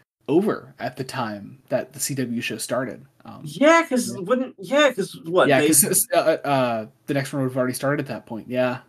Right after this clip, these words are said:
Speaker 2: Yeah,
Speaker 1: It,
Speaker 2: 'cause
Speaker 1: it started in twenty fourteen, the show, so, yeah.
Speaker 2: Yeah, so
Speaker 1: Um,
Speaker 2: we're, we're, we're, yeah, 'cause I,
Speaker 1: yeah.
Speaker 2: I forget, I, I forget that this run, what, ends at, what,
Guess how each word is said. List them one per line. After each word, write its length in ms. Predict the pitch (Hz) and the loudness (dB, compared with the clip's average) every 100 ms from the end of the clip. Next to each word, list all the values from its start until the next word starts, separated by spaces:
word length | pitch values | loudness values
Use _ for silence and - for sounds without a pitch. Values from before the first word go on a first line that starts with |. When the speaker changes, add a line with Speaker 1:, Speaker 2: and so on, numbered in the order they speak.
| _ - 202 _ | _ -16 -16 _
Speaker 2:
Yeah, 220 | 131 127 | 4 4
Speaker 1:
It, 100 | 139 | 4
Speaker 2:
'cause 180 | 135 - | 0 0
Speaker 1:
it 60 | 160 | 0
started 260 | 175 156 | 2 4
in 80 | 139 | 2
twenty 280 | - 160 151 | 0 0 0
fourteen, 520 | 170 165 - 185 202 | -2 -6 -4 -6 -2
the 80 | 196 | -2
show, 340 | 190 208 226 233 | 4 2 2 -6
so, 420 | - - 107 120 - _ | -10 -8 -8 -10 -16 _
yeah. 180 | 143 123 - _ _ _ - | -4 -4 -6 _ _ _ 0
Speaker 2:
Yeah, 220 | 123 113 | 0 0
so 200 | 120 110 | -4 0
Speaker 1:
Um, 40 | |
Speaker 2:
we're, 320 | 120 147 127 123 | 2 2 0 0
we're, 180 | 127 170 | 4 8
we're, 200 | 165 156 147 - | 8 4 -4 -2
yeah, 220 | 139 131 - | 2 2 -2
'cause 260 | - 113 - - _ _ _ _ - | -12 -12 -14 -20 _ _ _ _ 4
I, 100 | 170 | 6
Speaker 1:
yeah. 40 | 196 | 8
Speaker 2:
I 140 | 254 | 8
forget, 260 | 247 370 349 | 6 6 6
I, 280 | 233 - - - _ 185 | 4 0 -6 -18 _ 2
I 100 | 220 | 2
forget 300 | 277 269 165 | 4 4 4
that 60 | |
this 180 | 135 131 | 0 4
run, 200 | 123 117 | 4 6
what, 200 | 113 110 | 4 4
ends 220 | 120 110 110 | 2 0 -2
at, 80 | 117 | -4
what, 200 | 98 | -6